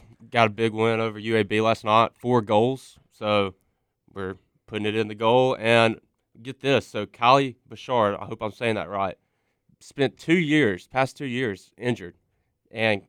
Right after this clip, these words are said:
came out last night, got her first two goals of her college career.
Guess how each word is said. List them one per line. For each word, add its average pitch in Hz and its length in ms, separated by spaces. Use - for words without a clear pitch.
came 127 260
out 131 160
last 127 260
night, 131 280
got 117 120
her 110 60
first 127 400
two 127 160
goals 107 580
of 110 140
her 104 220
college 104 340
career. 101 300